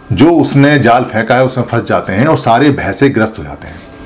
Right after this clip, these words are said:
फिर वो चेक करता है कि सारे लोग भय से ग्रस्त हुए, नहीं हुए। वो कहता है कि "बच्चा वापस आएगा, नहीं आएगा, सब अपने-अपने हाथों को खोल दो।" तो वो सबसे अपने-अपने हाथ खुलवाता है।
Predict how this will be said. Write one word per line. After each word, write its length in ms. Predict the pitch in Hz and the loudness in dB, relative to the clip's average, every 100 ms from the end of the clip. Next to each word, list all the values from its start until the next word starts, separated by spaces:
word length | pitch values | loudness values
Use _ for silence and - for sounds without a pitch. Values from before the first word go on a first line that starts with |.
| - - - | -16 -16 -14
फिर 240 | - - 185 | -6 0 4
वो 100 | 202 | 2
चेक 360 | 185 185 196 | 2 0 2
करता 240 | 160 139 127 | -2 0 0
है 180 | 127 170 | 0 0
कि 120 | 170 | -2
सारे 380 | - 123 131 156 | 0 2 2 2
लोग 360 | 139 160 147 | 2 2 0
भय 160 | 92 107 | 0 -2
से 180 | 107 143 | 0 2
ग्रस्त 260 | 113 127 - | 2 -2 -4
हुए, 180 | 101 127 | 0 0
नहीं 180 | 107 78 | 0 -6
हुए। 240 | 71 71 - - - - - - | -10 -12 -14 -20 -20 -18 -12 0
वो 80 | 135 | 2
कहता 320 | 131 139 147 | 4 2 2
है 160 | 143 160 | 2 2
कि 120 | 156 | 2
"बच्चा 400 | 139 131 - 165 | 0 -2 2 0
वापस 440 | 131 120 120 131 | 2 0 0 -2
आएगा, 360 | 127 120 131 131 | 0 2 2 0
नहीं 260 | 110 113 127 | 0 -2 0
आएगा, 420 | 110 110 147 - - - | 0 0 -2 -4 -20 -8
सब 220 | - 190 | 0 2
अपने-अपने 500 | 190 175 170 160 156 | 2 0 -2 -2 -2
हाथों 400 | 120 117 139 143 | 0 0 0 -2
को 140 | 143 156 | 0 -2
खोल 320 | - 151 143 | 2 2 2
दो।" 260 | 87 - - - - - - - | 0 -10 -14 -20 -20 -16 -16 -2
तो 60 | 147 | 2
वो 120 | 160 | 2
सबसे 420 | - 143 135 - | 2 0 -2 0
अपने-अपने 440 | 160 139 143 127 127 | 0 2 0 0 -2
हाथ 240 | 104 120 147 - - | 0 0 -2 -12 -4
खुलवाता 420 | 131 104 80 - | -2 0 -2 -8
है। 140 | - | -12